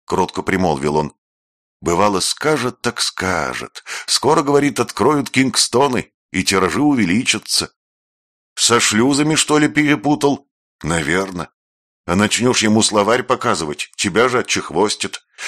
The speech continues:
В словарях, говорит, язык мёртвый, а у меня живой".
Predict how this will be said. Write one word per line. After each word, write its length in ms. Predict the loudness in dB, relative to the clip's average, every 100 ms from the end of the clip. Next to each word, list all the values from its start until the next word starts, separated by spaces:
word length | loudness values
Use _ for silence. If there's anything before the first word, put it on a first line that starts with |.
| -8
В 80 | -4
словарях, 480 | 0 2 2 2 0
говорит, 440 | -2 -2 -2 -10 -6
язык 600 | 0 2 2 0 0 -2
мёртвый, 540 | 0 -2 -4 -12 -16 -20 _
а 120 | -4 0
у 100 | 0
меня 340 | 0 0 -2
живой". 560 | -4 -2 0 0 -2